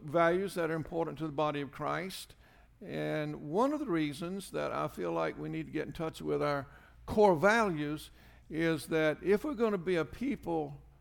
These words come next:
who are a people of great vision, we have to be a people with core values that we're in touch with,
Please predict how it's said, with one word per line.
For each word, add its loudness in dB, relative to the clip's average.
who 2
are 4
a -2
people -4
of -2
great 0
vision, 2
we 4
have 4
to -2
be 2
a 2
people 0
with -2
core -2
values -4
that -2
we're 2
in 0
touch -4
with, -10